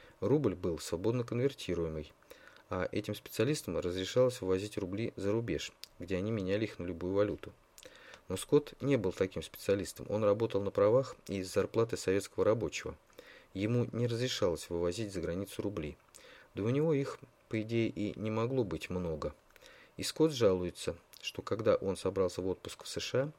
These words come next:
то ему не обменяли рубли – в связи с чем ему не на что было купить билет. Но он билет купил.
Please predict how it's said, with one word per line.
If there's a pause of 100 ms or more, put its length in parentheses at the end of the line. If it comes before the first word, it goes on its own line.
(420)
то
ему
не
обменяли
рубли – (500)
в
связи
с
чем
ему (180)
не
на
что
было
купить
билет. (580)
Но
он
билет
купил.